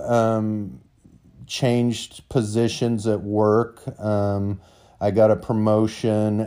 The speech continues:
and so now I have to reprioritize work in there. And so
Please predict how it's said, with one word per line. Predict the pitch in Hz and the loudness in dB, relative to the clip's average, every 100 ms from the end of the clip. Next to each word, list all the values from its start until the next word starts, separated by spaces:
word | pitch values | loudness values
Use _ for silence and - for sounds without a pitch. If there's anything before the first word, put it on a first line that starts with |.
| - | -4
and | 107 104 104 104 104 101 104 98 92 | -2 0 0 0 0 -2 -4 -6 -10
so | - 117 107 107 107 107 101 | 0 4 6 6 4 0 0
now | 107 110 | 2 2
I | 113 110 | 2 2
have | 107 107 - | 2 0 0
to | 104 | -2
reprioritize | 92 104 110 - - 101 104 101 101 95 107 101 98 - | 0 0 -2 0 2 4 4 2 0 0 2 2 0 -4
work | 95 120 139 - | 0 2 2 -2
in | 101 95 | -2 -2
there. | 95 95 92 | -2 0 0
And | 95 95 | -2 -4
so | - 113 104 101 | -2 2 4 2